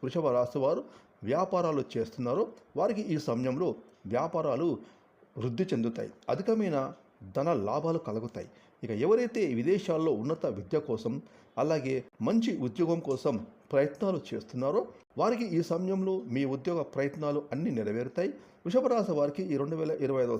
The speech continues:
సంవత్సరం నుండి రెండు వేల యాభైవ సంవత్సరం వరకు ఎంతో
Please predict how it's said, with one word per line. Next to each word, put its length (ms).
సంవత్సరం 340
నుండి 180
రెండు 140
వేల 140
యాభైవ 300
సంవత్సరం 400
వరకు 260
ఎంతో 400